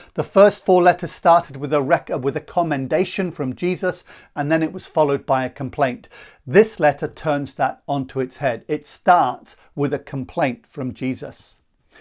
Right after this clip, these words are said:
Also, in the other letters, Jesus uses the term "I know" in saying, "I know your suffering and difficulty and persecution." But here, it is used by Jesus in the negative.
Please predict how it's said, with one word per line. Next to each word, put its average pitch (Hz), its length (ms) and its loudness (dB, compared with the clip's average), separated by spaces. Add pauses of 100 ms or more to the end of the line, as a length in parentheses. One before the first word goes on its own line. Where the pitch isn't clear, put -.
(500)
Also, 202 520 4
in 165 140 2
the 156 120 0
other 214 200 2
letters, 147 440 2
Jesus 165 540 -6
uses 165 380 -4
the - 100 -6
term 147 500 -2
"I 151 220 -2
know" 143 560 0 (260)
in 139 140 -4
saying, 143 400 0
"I 139 80 0
know 147 180 2
your 135 220 0
suffering 151 580 -2
and 123 140 -4
difficulty 147 640 -6
and 127 160 -4
persecution." 135 880 -6 (500)
But 180 320 2 (160)
here, 180 580 2 (420)
it 156 120 0
is 151 280 -2
used 196 400 -2
by 139 180 0
Jesus 139 720 -6 (260)
in 131 160 -4
the 131 80 -4
negative. 127 600 -8